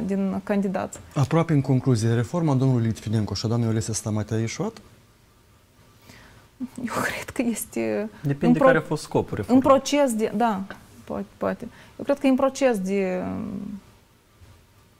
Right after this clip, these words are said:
Speaker 1: eșec. Nu știu. Mie nu mi se pare că ceea ce se întâmplă. Haideți să, să ne amintim.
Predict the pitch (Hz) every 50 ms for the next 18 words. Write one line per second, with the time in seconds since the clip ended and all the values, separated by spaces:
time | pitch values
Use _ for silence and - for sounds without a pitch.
0 | _ _ _ _ _ _ - 196 214 202 208 - 208 185 180 - - - - 233
1 | - 208 226 233 220 208 - - - - 220 - - - - 190 202 214 233 262
2 | 285 311 320 302 311 302 269 240 - - - - 226 214 208 196 190 - - -
3 | - 226 220 214 - - - 220 196 190 - 240 254 285 - 220 202 214 - -
4 | - - - - - - _ _ - - _ _ _ _ _ _ - - - -
5 | - - - - - 381 403 370 302 - - - - 285 277 269 262 - 262 254
6 | 247 240 233 226 226 175 -